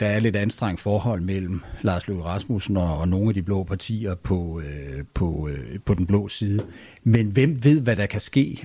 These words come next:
øh, fremadrettet, hvis man, hvis, hvis, hvis det der midt-, midterpro-, hvis Lars ikke bliver en,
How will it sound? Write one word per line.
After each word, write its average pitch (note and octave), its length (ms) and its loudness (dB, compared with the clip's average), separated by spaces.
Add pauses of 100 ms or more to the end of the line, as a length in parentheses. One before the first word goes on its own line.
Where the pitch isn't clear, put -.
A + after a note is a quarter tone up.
øh, G2 280 2
fremadrettet, G#2+ 640 -2
hvis F#2+ 240 -4
man, G2+ 180 0
hvis, F#2+ 400 -2
hvis, G2 220 2
hvis G#2+ 200 2
det B2 160 4
der C3 140 6
midt-, A2+ 360 4
midterpro-, C3 520 2
hvis G#2 160 0
Lars B2+ 240 0
ikke C3+ 140 2
bliver A#2+ 160 4
en, G2 240 0